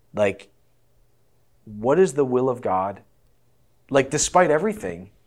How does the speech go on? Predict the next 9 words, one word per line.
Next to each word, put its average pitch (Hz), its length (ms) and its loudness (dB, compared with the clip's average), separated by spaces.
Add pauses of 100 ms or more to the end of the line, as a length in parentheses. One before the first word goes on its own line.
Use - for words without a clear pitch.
(220)
I 160 100 2
have 180 100 -2
so 208 80 -2
much 147 220 -2
joy 143 420 0
for 123 200 -4
<laughs> 160 320 2
whatever's 165 520 4
happening, 208 560 0